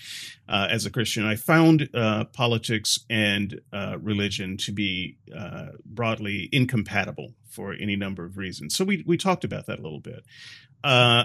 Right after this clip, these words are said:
along the way, uh, I got an email, uh, from some dude, some dude, uh, right over there.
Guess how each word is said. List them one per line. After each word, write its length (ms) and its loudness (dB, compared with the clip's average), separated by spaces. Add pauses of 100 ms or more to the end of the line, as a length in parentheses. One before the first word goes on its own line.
(120)
along 340 6
the 80 8
way, 520 6 (500)
uh, 360 2
I 100 6
got 220 8
an 160 8
email, 560 4 (340)
uh, 240 2
from 240 2
some 260 6
dude, 400 4 (180)
some 340 4
dude, 520 4 (480)
uh, 420 6 (800)
right 160 6
over 120 8
there. 340 2